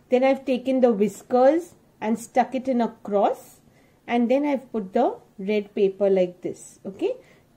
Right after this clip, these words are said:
similar to this. Now what do I do?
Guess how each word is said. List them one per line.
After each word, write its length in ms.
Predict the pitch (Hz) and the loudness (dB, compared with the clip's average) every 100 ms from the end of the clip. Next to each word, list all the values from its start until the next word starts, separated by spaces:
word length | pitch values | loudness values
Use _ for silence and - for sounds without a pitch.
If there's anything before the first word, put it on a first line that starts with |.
| _ _ | _ _
similar 680 | - 311 294 294 302 370 494 | -6 0 2 2 2 0 -4
to 100 | 269 | -6
this. 440 | 196 180 - - _ _ _ _ 214 | -2 -2 -4 -12 _ _ _ _ -6
Now 340 | 226 285 427 | -2 2 2
what 280 | 294 220 185 | 4 2 2
do 140 | 202 | 0
I 140 | 185 175 | 2 -2
do? 220 | 160 | -8